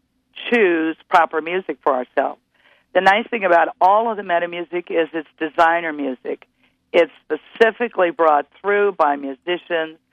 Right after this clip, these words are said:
who are going to highest source to create a state, and then the, the binaural beats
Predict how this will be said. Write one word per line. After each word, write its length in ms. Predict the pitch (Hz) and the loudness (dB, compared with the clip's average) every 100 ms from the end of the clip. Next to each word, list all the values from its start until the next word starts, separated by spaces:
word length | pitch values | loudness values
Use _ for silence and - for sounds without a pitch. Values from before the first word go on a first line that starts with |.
| _ _ - | _ _ -2
who 80 | 190 | 0
are 80 | |
going 300 | 180 180 160 | 2 2 0
to 100 | 156 | -2
highest 480 | 143 - 180 196 190 _ | -4 2 2 2 -4 _
source 360 | 160 147 143 143 _ _ _ _ _ _ _ _ _ - | -2 0 0 -4 _ _ _ _ _ _ _ _ _ -4
to 100 | 214 | -4
create 680 | 180 - 185 180 190 196 208 - | -2 -2 0 2 2 2 0 -4
a 80 | 160 - | -6 -4
state, 360 | 196 190 165 156 | -2 0 0 -2
and 220 | 175 160 | -2 0
then 340 | 175 165 160 | 2 0 -2
the, 320 | 143 147 143 143 _ _ _ | -4 -4 -4 -10 _ _ _
the 220 | 147 135 - | -2 -2 0
binaural 540 | 151 160 180 220 151 131 | 0 2 2 2 0 -4
beats 320 | 180 214 185 | -8 -8 -10